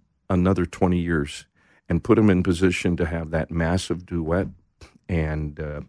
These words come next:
and then the, the, the one he has now, um, that's way more than a word or a sentence. But I think Cole is the one who's next poised for superstardom, playing in, in stadiums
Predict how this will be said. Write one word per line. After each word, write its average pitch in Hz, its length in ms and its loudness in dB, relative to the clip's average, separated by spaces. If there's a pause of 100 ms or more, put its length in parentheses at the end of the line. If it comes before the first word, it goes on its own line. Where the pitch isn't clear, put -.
(480)
and 76 220 -2
then 85 260 6
the, 82 320 0 (160)
the, 92 260 4
the 95 80 0
one 90 200 6
he 90 80 6
has 87 260 4
now, 87 260 0 (1120)
um, 90 280 4
that's 98 280 4
way 113 280 8
more 98 260 6
than 90 120 4
a 87 60 2
word 85 400 0 (120)
or 87 180 4
a 82 60 -2
sentence. - 500 -2 (260)
But 98 120 6
I 104 120 6
think 101 280 0
Cole 87 360 4
is - 200 -10
the 117 100 -2
one 85 320 0 (120)
who's 78 340 -10
next 90 300 -2
poised 85 360 2
for - 140 -16
superstardom, 73 920 -8 (180)
playing 82 300 -2
in, 73 180 -8 (120)
in 85 180 -2
stadiums 73 760 -4